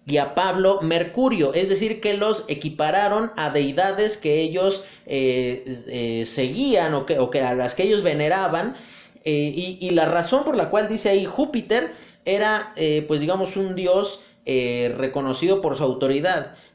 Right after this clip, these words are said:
pero Mercurio era, digamos, más valorado por su, eh,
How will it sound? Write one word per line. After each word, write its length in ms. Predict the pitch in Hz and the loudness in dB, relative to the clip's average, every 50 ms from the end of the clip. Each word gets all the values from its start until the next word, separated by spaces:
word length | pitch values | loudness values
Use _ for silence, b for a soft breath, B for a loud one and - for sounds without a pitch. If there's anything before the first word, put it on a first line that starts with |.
| _ | _
pero 180 | - 143 143 147 | 0 2 2 2
Mercurio 840 | 151 151 147 147 147 - - 277 277 233 196 180 170 175 185 185 - | 2 0 0 -2 -2 -2 0 2 4 4 4 6 4 4 4 4 2
era, 800 | 180 185 185 185 185 180 175 165 156 147 135 131 131 127 131 131 131 | 2 2 2 2 2 0 0 0 -2 -2 -2 -2 -2 -2 -4 -6 -6
digamos, 520 | 143 135 156 165 170 175 170 160 165 156 | -4 -2 -2 -2 0 0 0 -2 -2 -4
más 320 | 156 156 165 165 165 - | -4 -2 -2 -2 -2 0
valorado 640 | 175 170 156 147 143 143 156 151 135 131 143 151 151 151 | 0 2 2 2 2 2 2 0 2 2 0 0 0 0
por 220 | 143 131 127 120 | -2 -2 -2 -2
su, 240 | - 143 139 135 131 | -4 -6 -4 -2 0
eh, 260 | 131 127 120 120 | 0 0 0 -2